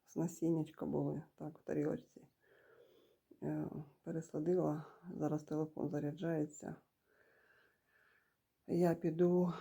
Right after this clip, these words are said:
е, піду викапувати клирі полуничку, яка там на городині. І вже до цієї, яка так і стоїть мені, у мене у місці,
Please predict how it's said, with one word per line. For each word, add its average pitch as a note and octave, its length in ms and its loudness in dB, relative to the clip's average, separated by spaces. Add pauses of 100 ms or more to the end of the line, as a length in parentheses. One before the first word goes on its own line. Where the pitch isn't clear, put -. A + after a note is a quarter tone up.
(400)
е, - 40 -2 (840)
піду F#3 240 2
викапувати D#3+ 1040 0 (220)
клирі F3 320 4
полуничку, D#3 920 0 (400)
яка - 340 -8
там - 180 -6
на - 80 -2
городині. - 680 -2 (800)
І - 160 -2
вже D3+ 240 -4
до D3+ 200 -2
цієї, D3+ 540 0
яка D3 640 -4
так D#3 240 -10
і D3+ 40 -10
стоїть D#3 380 -4
мені, D3 500 -2
у - 100 -4
мене D3 320 -2
у D3 200 -4
місці, - 760 -6